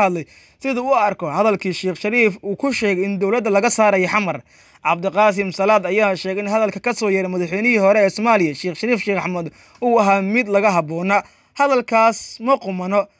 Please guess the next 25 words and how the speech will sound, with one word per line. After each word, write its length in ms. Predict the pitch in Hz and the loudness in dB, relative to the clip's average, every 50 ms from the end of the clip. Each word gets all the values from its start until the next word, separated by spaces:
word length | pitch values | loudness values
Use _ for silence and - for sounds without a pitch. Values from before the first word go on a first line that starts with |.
| _ _ - | _ _ -8
Madaxweynaha 500 | 202 202 208 208 190 190 214 240 269 254 214 | -6 -4 -4 -4 -4 -4 -4 -2 0 0 0
horena 220 | 226 240 240 240 | 0 0 0 -2
inuu 120 | 233 226 | -2 -4
sidaas 380 | 214 - 247 254 226 214 208 - | -2 -2 2 2 4 4 2 0
u 80 | 254 233 | -2 0
hadlo 280 | 202 190 180 180 185 185 | 0 0 0 0 -2 -2
ma 140 | 208 240 | 0 0
habboona. 500 | 220 185 165 151 160 170 170 185 202 190 - - - _ _ _ | 0 0 -2 -4 -4 -6 -4 -2 -2 -2 -4 -6 -16 _ _ _
Haddii 380 | - 185 185 175 196 269 269 247 | -4 -4 -2 0 0 0 0 0
qalad 320 | - - 277 262 247 214 190 | 2 2 4 4 4 4 4
dowladdu 340 | 214 202 208 240 233 202 214 | 2 4 4 4 4 2 0
gasho, 340 | 180 196 185 - 220 208 202 - _ _ _ - | -2 -2 0 0 -2 -2 -2 -6 _ _ _ 0
dalku 300 | 214 262 269 262 - 240 240 | 2 4 4 2 0 -2 -4
wuxuu 240 | 254 220 226 214 226 | -4 -2 -2 2 4
leeyahay 280 | 254 247 233 214 202 | 4 6 6 6 4
baarlaman 460 | 175 170 196 190 190 220 247 240 233 - | 2 2 2 2 2 2 0 -2 -4 -4
oo 100 | 202 208 | -4 -2
laba 200 | - 196 202 226 | 0 0 0 0
golo 200 | 220 196 202 190 165 | 2 2 2 2 2
ah, 100 | 135 - - _ _ - | 0 -4 -8 _ _ -2
aqalka 380 | 220 220 226 220 202 - 202 | 0 0 2 0 0 -2 -4
sare 180 | - - 214 226 | -6 -4 -2 -2
iyo 80 | 226 185 | -2 -2
golaha 220 | 185 220 240 214 185 | 0 0 2 0 0
shacabka, 440 | - 247 202 196 185 - - 190 | 0 0 0 0 0 0 -4 -6